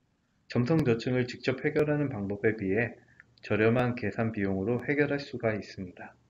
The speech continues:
벽법칙을 적용하기 위해서는 Y 플러스가 삼십 이상, 삼백 이하의 첫 번째 격자가 위치해야만 합니다.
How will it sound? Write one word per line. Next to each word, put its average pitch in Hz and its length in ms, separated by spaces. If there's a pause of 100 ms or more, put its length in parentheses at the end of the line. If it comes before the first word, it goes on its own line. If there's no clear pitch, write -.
(720)
벽법칙을 151 680
적용하기 135 600
위해서는 104 540
Y 98 220
플러스가 110 440
삼십 147 360
이상, - 320 (580)
삼백 151 440
이하의 98 560
첫 151 180
번째 147 500
격자가 113 520
위치해야만 123 840
합니다. 95 460